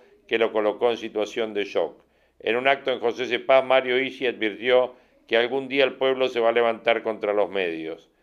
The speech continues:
¿Por qué no tendrían, a su entender, piedad con ese pueblo? Nadie podría sorprenderse por la actitud bravucona de un dirigente que comprende la política como un negocio clientelar. La gravedad mayor estuvo dada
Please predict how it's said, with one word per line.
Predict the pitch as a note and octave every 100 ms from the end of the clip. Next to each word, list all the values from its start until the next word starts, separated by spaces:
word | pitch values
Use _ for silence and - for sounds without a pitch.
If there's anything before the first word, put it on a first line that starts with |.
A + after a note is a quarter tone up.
| _ _ _ _
¿Por | A2+ A#2
qué | C#3 D3 D#3 D#3 - _
no | - B2 C3
tendrían, | B2 A#2+ B2 C3 A#2+
a |
su | A2+
entender, | A2+ G#2 A2 B2+ B2+ -
piedad | A#2+ A#2+ B2 B2+
con | A2+ A2
ese | A2 A2
pueblo? | G#2 G2 F#2 E2 E2 - _ _ _ _
Nadie | - A2+ D3 D3 C#3
podría | B2 B2 C3
sorprenderse | C3 B2+ G2 A2 A#2+ C3+ B2
por | B2 G#2+
la | G#2+
actitud | G#2 G#2 C3+ B2+
bravucona | A#2 A2+ G#2 A2 B2+ B2+
de | A#2
un | A#2+ A#2+
dirigente | A#2 G#2+ G#2+ B2+ B2 - B2 A#2 - _ _ _
que | G#2+
comprende | G#2 A2+ A2 D3 D#3 C#3+
la | C3 A2+
política | A#2+ C3 C3+ C3+ A#2 B2
como | A2+ A#2+
un | A#2+
negocio | A#2 A2+ A#2+ - A2 -
clientelar. | G#2+ G#2+ G2 G2+ F#2+ F#2 D2+ - _ _ - _ _
La | - A#2 A#2+
gravedad | B2 B2 A#2+ C3 D3+ D#3
mayor | A2+ A#2 B2 A#2 D3 D#3 D3+
estuvo | A2 A2+ - C3+ B2
dada | B2 B2+ B2+ C3 -